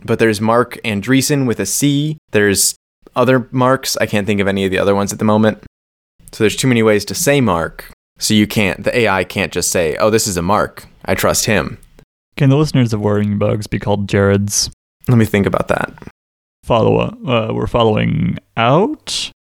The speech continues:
Speaker 1: Follow, follow down.
Speaker 2: Follow down, yes.
Speaker 1: So it's follow down. Next time we'll see if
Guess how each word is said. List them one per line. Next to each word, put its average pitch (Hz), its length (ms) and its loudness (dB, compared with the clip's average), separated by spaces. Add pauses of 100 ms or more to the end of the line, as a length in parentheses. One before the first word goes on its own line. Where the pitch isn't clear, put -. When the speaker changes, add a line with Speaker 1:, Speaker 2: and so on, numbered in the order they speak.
(240)
Speaker 1:
Follow, 120 560 2
follow 113 260 0
down. 98 380 -4
Speaker 2:
Follow 143 240 4
down, 113 300 -4
yes. - 440 -6 (600)
Speaker 1:
So 120 120 2
it's 107 120 0
follow 104 300 2
down. 92 400 -2 (220)
Next 107 280 -4
time 95 220 0
we'll 95 100 -2
see 92 300 0
if - 340 0